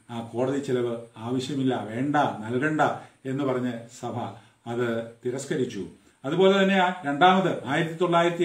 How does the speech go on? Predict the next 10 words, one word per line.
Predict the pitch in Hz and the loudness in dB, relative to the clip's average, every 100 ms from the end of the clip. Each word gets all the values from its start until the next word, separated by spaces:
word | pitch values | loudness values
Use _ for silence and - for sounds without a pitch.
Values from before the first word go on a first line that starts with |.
| 156 | 2
എഴുപത്തി | 170 180 185 175 - 139 | 2 2 2 2 0 -2
രണ്ട് | 143 175 202 | 0 2 2
മുതൽ | 160 143 127 - - _ _ _ _ _ _ _ _ _ _ _ | 2 2 0 -2 -16 _ _ _ _ _ _ _ _ _ _ _
കയ്യേറ്റങ്ങൾ | 127 139 196 196 190 156 | 0 4 4 4 -2 -2
ഉണ്ടായപ്പോൾ | 139 131 131 131 117 95 - - _ - | -2 0 0 -2 -4 -4 -10 -20 _ -6
ഓർത്തഡോക്സ് | 143 165 180 175 | -4 0 0 2
സഭയുടെ | 175 170 156 | 0 2 2
വൈദികരെയും | 147 175 180 180 165 | 4 6 6 4 2
ജനങ്ങളെയും | 151 160 165 170 185 196 - - - | -2 0 4 6 6 4 -4 -16 -4
വളരെ | 127 180 | 2 4